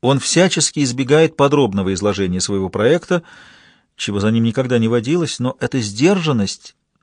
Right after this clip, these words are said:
имеет веские основания. Ему страшно. И страшно вдвойне. Во-первых,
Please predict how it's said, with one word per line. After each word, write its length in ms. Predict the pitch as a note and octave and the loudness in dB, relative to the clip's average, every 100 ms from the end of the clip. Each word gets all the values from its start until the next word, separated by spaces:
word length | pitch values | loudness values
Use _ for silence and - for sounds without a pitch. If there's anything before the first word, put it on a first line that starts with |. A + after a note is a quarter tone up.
| _ - | _ -4
имеет 400 | A2+ C3+ E3 D3+ | 0 2 2 0
веские 380 | C#3+ D3 - | 0 0 -2
основания. 580 | D3+ D#3 D#3 A#2 E2 D2 _ _ _ _ _ _ _ _ _ | -2 0 -2 -2 -4 -10 _ _ _ _ _ _ _ _ _
Ему 220 | G#2 B2 D#3+ | -4 -2 -2
страшно. 520 | - C#3+ - F2+ - _ _ _ _ _ _ | 0 -2 -2 -8 -14 _ _ _ _ _ _
И 80 | - | -2
страшно 500 | A2 - C#3 - A#2+ | 0 2 2 2 0
вдвойне. 600 | E2+ F#2+ D3+ E3 G#2 D#2+ - - - - - - - _ _ _ _ _ | -2 0 0 2 -2 -4 -10 -20 -20 -20 -20 -20 -20 _ _ _ _ _
Во-первых, 580 | G#2 G#2+ D#3+ E3+ D3+ | 0 2 4 2 0